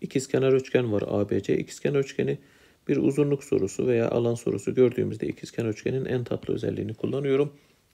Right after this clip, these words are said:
Neydi o? Tepeden dikim. İndim abi.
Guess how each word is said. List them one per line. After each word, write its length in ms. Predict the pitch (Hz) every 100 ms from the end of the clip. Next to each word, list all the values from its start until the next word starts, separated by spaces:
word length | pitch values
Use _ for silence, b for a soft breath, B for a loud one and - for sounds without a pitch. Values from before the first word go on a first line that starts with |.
| -
Neydi 300 | 143 139 -
o? 260 | 113 143 143
Tepeden 480 | 117 104 101 127
dikim. 280 | 113 - 92 - _ _ _ _ _ _
İndim 280 | 139 139 110
abi. 360 | 98 90 127